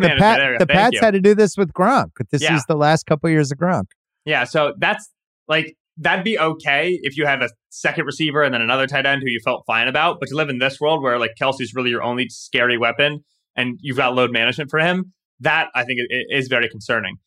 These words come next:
Speaker 1: The Chiefs have rolled dice after dice after dice to try to find that second weapon, right? You go and you sign M V S, you sign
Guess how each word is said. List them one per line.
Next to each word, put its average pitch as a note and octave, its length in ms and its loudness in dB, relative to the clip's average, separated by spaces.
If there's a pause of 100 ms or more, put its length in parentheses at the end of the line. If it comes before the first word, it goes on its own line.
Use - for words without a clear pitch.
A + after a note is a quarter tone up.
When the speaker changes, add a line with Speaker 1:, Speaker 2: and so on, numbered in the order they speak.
(160)
Speaker 1:
The D3 80 -4
Chiefs G#3+ 280 -2
have D3+ 320 0 (800)
rolled C#3+ 440 -2
dice D3+ 380 -2
after B2+ 220 -4
dice B2+ 400 -2
after A#2 220 -6
dice A#2 540 -4
to C3+ 80 -2
try C3+ 180 0
to A#2+ 80 0 (320)
find C#3 340 2
that B2 200 -2
second A#2 300 -6
weapon, B2 340 -4
right? A2+ 240 -2 (240)
You C3 80 -6
go C#3 100 0
and C3+ 80 -2
you B2 80 -4
sign D3+ 360 0
M C#3+ 180 -2
V C#3+ 140 -2
S, C#3 300 0
you A#2+ 60 -12
sign C#3 420 0